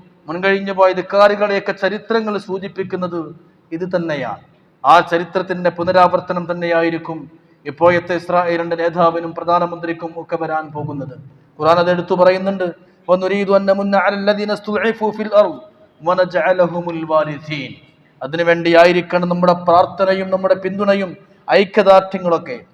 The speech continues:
ആയിരത്തി തൊള്ളായിരത്തി പതിനേഴിൽ ബ്രിട്ടീഷിന്റെ വിദേശകാര്യ സെക്രട്ടറി ആയിരുന്ന വ്യക്തി ഒരു കത്ത് എഴുതുകയുണ്ടായി, ബാൽഫർ. എന്താ കത്ത്? ലോകത്തിന്റെ വിവിധ ദിക്കുകളിലുള്ള ജൂതന്മാർക്ക് താമസിക്കാൻ ഒരിടം വേണം,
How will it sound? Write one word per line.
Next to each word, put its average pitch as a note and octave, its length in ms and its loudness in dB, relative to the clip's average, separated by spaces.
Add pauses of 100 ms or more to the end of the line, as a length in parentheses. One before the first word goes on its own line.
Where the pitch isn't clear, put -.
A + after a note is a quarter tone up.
(280)
ആയിരത്തി E3 360 0
തൊള്ളായിരത്തി E3+ 540 2
പതിനേഴിൽ E3+ 680 -4 (380)
ബ്രിട്ടീഷിന്റെ E3+ 840 -2 (380)
വിദേശകാര്യ F3+ 640 2
സെക്രട്ടറി F#3 580 -2
ആയിരുന്ന F#3 420 2
വ്യക്തി F3+ 580 -2 (260)
ഒരു F#3 120 4 (100)
കത്ത് F#3 180 2
എഴുതുകയുണ്ടായി, F#3+ 480 0
ബാൽഫർ. E3+ 600 2 (180)
എന്താ E3+ 220 0
കത്ത്? E3+ 420 -4 (380)
ലോകത്തിന്റെ E3+ 480 -2
വിവിധ E3+ 200 -4
ദിക്കുകളിലുള്ള E3+ 640 -2
ജൂതന്മാർക്ക് E3+ 720 -2
താമസിക്കാൻ E3+ 520 -4
ഒരിടം E3 280 -2
വേണം, D3+ 320 -6